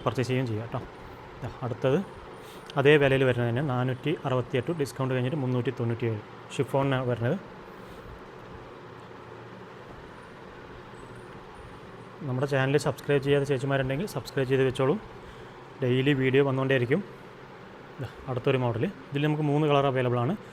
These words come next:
നാനൂറ്റി അറുപത്തെട്ട്, ഡിസ്കൗണ്ട് കഴിഞ്ഞാൽ മുന്നൂറ്റി തൊണ്ണൂറ്റിയേഴ്. ഏറ്റവും നല്ല ഫാസ്റ്റ് മൂവ് ആട്ടോ. നമ്മുടെ ഷോപ്പിലേക്ക് വരുന്നവരാണെങ്കിലും പെട്ടെന്ന് എടുത്ത് പോ-, ഏ, എടുക്കേണ്ടത്. സാധനം തൊട്ട് നോക്കിയാൽ തന്നെ അതിൻ്റെ ഫീൽ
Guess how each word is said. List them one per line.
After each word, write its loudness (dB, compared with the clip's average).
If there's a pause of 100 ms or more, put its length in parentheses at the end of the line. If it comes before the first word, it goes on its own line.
(240)
നാനൂറ്റി 2
അറുപത്തെട്ട്, 0
ഡിസ്കൗണ്ട് -2
കഴിഞ്ഞാൽ 0
മുന്നൂറ്റി -2
തൊണ്ണൂറ്റിയേഴ്. -4 (3000)
ഏറ്റവും 4
നല്ല 4
ഫാസ്റ്റ് 2
മൂവ് 4
ആട്ടോ. 0
നമ്മുടെ 0
ഷോപ്പിലേക്ക് 6
വരുന്നവരാണെങ്കിലും 4
പെട്ടെന്ന് 2
എടുത്ത് 2
പോ-, 2 (360)
ഏ, 4 (100)
എടുക്കേണ്ടത്. 2
സാധനം 2
തൊട്ട് 0
നോക്കിയാൽ 4
തന്നെ 4
അതിൻ്റെ 2 (140)
ഫീൽ 4